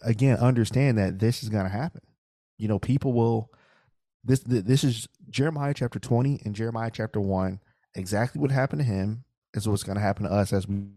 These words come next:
live faithfully. But just understand the work that you do is needed. You're doing stuff that other people have chosen not to do. So, I mean, it, it's just a wonderful thing to know that what, what you do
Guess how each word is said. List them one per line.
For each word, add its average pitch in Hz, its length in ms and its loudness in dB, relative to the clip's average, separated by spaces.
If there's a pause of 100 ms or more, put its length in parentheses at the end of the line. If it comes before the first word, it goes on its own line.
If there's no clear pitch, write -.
live 95 240 0
faithfully. - 400 -4 (880)
But 117 400 2
just 117 180 2
understand 113 640 2
the 101 60 0
work 101 280 0
that 110 180 -2
you 104 100 0
do 117 160 2
is 95 160 -4
needed. 113 300 -4 (500)
You're 123 160 -2
doing 135 300 0
stuff 113 280 -6
that 95 280 -2 (220)
other 110 200 -2
people 120 500 0
have 107 180 2
chosen 107 360 0
not 123 200 -6
to - 80 -6
do. 123 100 -6 (1300)
So, 113 320 4
I 95 80 2
mean, 113 160 2
it, 117 160 2
it's 123 160 2
just 147 160 0
a 127 40 4
wonderful 117 420 2
thing 117 180 0
to 104 80 0
know 107 220 0
that 92 240 -4
what, 107 440 0
what 110 280 0
you 123 180 -2
do 107 380 0